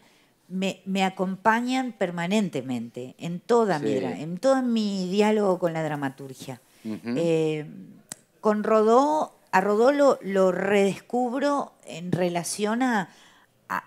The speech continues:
Speaker 1: al propio Montevideo y a la, y a la propia historia de Iris, ¿no? Que si querés hablamos un poco de ella.
Speaker 2: No, estaba pensando dónde me había perdido con lo de la lectura de Rodó.
Speaker 1: Sí.
Speaker 2: Y sí, me había perdido yo, no es en Yocasta.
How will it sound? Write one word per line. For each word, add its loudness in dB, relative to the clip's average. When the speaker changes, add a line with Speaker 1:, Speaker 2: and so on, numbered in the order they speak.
Speaker 1:
al 2
propio 0
Montevideo 2
y 0
a -2
la, -6
y -4
a 2
la -2
propia 0
historia -4
de -2
Iris, -8
¿no? -16
Que -10
si -6
querés -4
hablamos -10
un -20
poco -18
de -14
ella. -18
Speaker 2:
No, -6
estaba 0
pensando 0
dónde 2
me 2
había 2
perdido 2
con 4
lo 2
de 2
la -2
lectura 0
de -2
Rodó. 4
Speaker 1:
Sí. -2
Speaker 2:
Y 0
sí, -2
me -8
había -2
perdido 6
yo, -4
no -6
es -6
en -2
Yocasta. 0